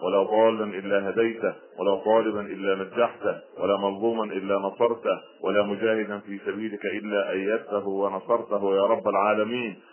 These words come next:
اللهم اغفر للمسلمين والمسلمات والمؤمنين والمؤمنات. هيئ لبناتنا الأزواج الصالحين ولأبنائنا الزوجات الصالحات، وهيئ الصالحين للصالحات يا رب العالمين،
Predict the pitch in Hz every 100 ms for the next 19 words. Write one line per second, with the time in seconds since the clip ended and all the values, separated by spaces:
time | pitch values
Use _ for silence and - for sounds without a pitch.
0 | - 92 107 110 113 113 107 101 101 104
1 | - 110 120 113 107 104 101 110 110 101
2 | - - - 98 104 107 110 104 107 110
3 | 113 107 101 101 113 110 113 120 104 -
4 | - - 110 113 117 117 98 104 104 110
5 | 117 113 107 101 98 110 113 107 - 110
6 | 110 101 117 104 - - - 95 101 98
7 | 113 110 107 104 101 98 110 110 101 -
8 | 107 107 117 120 104 - - - 98 107
9 | 117 113 107 113 107 104 113 113 110 101
10 | - 107 101 95 113 113 104 107 104 107
11 | 104 104 110 113 117 113